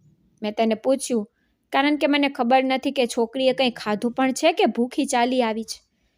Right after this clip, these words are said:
તેણે નામાં માથું હલાવ્યું તો હું ઓરડાની બહાર આવ્યો અને વિચારતો રહ્યો કે આ બધું શું છે. પછી મેં વિચાર્યું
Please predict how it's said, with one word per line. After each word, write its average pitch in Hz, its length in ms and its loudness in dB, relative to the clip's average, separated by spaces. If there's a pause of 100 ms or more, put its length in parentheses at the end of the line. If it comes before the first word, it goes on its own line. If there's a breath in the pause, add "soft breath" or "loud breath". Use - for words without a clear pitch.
(200)
તેણે 233 220 2
નામાં 208 380 0
માથું 208 400 -4
હલાવ્યું 226 440 2 (480)
તો 285 80 2
હું 294 120 6
ઓરડાની 254 540 4
બહાર 220 420 -2
આવ્યો 233 320 0 (540)
અને 277 160 4
વિચારતો 277 500 2
રહ્યો 254 320 2 (640)
કે 285 80 0
આ - 20 2
બધું 302 260 2
શું 254 360 -4
છે. 208 360 -8 (560)
પછી 311 200 0
મેં 302 140 4
વિચાર્યું 233 540 0